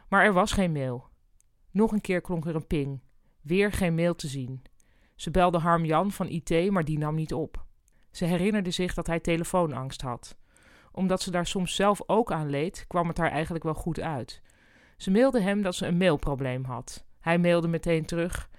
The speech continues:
"Je mag na de lunch wel even langskomen." "Fijn dat dat mag," mompelde ze. Ze schreef: Na de lunch H J op een post-it en plakte die op haar beeldscherm.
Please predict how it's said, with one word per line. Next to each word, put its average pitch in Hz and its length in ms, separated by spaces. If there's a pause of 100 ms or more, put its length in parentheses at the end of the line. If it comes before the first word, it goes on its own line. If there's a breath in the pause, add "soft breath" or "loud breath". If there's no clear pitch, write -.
(280 soft breath)
"Je 175 140
mag 180 200
na 185 180
de 196 80
lunch 185 300
wel 170 140
even 160 220
langskomen." 139 760 (460)
"Fijn 165 380
dat 147 180
dat 131 160
mag," 139 520
mompelde 139 480
ze. 131 220 (320 soft breath)
Ze - 180
schreef: 170 400 (260 soft breath)
Na 185 300
de 208 100
lunch 190 360
H 170 380
J 175 400 (140)
op - 160
een 156 140
post-it 151 640
en 147 140
plakte 165 340
die 160 140
op 170 100
haar 170 120
beeldscherm. 127 640